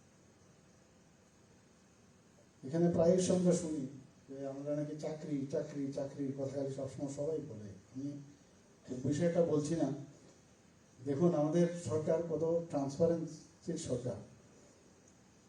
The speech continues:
যে চাকরি নেই, চাকরি নেই। জয়েন্ট রিক্রুটমেন্ট বোর্ড ত্রিপুরা, জেআরবিটি আমরা গঠন করেছি,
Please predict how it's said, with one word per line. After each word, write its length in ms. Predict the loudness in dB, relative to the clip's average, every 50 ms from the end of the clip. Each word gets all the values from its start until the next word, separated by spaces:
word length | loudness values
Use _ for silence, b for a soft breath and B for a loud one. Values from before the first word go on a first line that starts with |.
| -20 -20 -20 -20 -20 -20 -8 -4
যে 100 | -2 0
চাকরি 380 | 4 4 4 4 4 4 4 6
নেই, 180 | 8 8 8
চাকরি 320 | 8 6 4 4 2 2 2
নেই। 160 | 2 2 2
জয়েন্ট 320 | 4 8 8 10 10 10
রিক্রুটমেন্ট 580 | 8 8 6 4 2 4 6 6 8 8 8 8
বোর্ড 400 | 6 6 8 8 6 6 2 -2
ত্রিপুরা, 340 | -2 0 2 4 4 4 6
জেআরবিটি 480 | 8 10 12 12 12 10 6 6 6
আমরা 200 | 6 6 6 4
গঠন 300 | 4 4 2 0 -2 -8
করেছি, 360 | -8 -8 -8 -10 -10 -12 -12